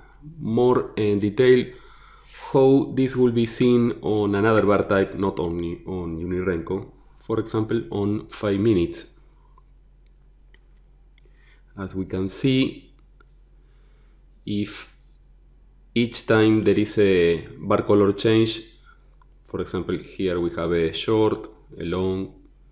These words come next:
a short, a long, a short. This doesn't look too effective, and this is because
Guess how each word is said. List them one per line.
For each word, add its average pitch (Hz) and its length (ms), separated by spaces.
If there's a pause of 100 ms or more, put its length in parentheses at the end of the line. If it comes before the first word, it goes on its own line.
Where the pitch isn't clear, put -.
(360)
a 82 80
short, 95 680 (380)
a 87 60
long, 85 500 (840)
a 82 80
short. 87 500 (1400)
This - 360
doesn't 110 440
look 101 220 (560)
too 98 600
effective, 123 560 (1160)
and 98 540
this 120 180
is 156 60
because 143 720